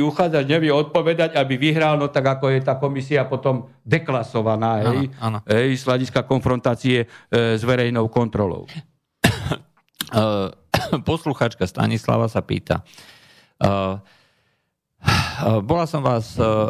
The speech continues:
Speaker 2: rozhodnutá podporiť v prezidentských voľbách, ale, m, to, čo som sa dneska dočítala, je pre mňa dosť za mantinelom a že chce, e, chce, e, vysvetlenie. E, že ste vraj podali, e,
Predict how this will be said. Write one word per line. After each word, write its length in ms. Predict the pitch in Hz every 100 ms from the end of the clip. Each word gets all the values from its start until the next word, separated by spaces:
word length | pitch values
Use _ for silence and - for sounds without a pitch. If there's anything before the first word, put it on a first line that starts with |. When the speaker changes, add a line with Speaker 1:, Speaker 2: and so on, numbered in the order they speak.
| 107
Speaker 2:
rozhodnutá 560 | 139 135 127 117 107
podporiť 560 | - 131 - 131 135 -
v 80 | -
prezidentských 560 | 113 113 113 - 107
voľbách, 720 | 101 123 135 120 120 139 135 -
ale, 320 | 117 117 110 -
m, 320 | 113 107 107 -
to, 160 | 143
čo 160 | 139 123
som 160 | 123
sa 80 | 117
dneska 320 | 110 123 -
dočítala, 640 | 110 131 131 - 117 113 110
je 80 | -
pre 160 | 113
mňa 160 | 113 107
dosť 200 | 120 113
za 80 | 110
mantinelom 720 | 120 120 113 110 110 110 127
a 80 | 113
že 160 | 104 104
chce, 220 | - 107 -
e, 200 | - 104 101 101 101
chce, 480 | - 110 104 101
e, 280 | 101 - 101 98
vysvetlenie. 720 | 113 131 104 98 95 92 101
E, 0 | - - _ 107 107 104 104 - 110
že 120 | 135
ste 180 | 139 156 131
vraj 240 | 123 123 120
podali, 400 | 131 135
e, 0 | 123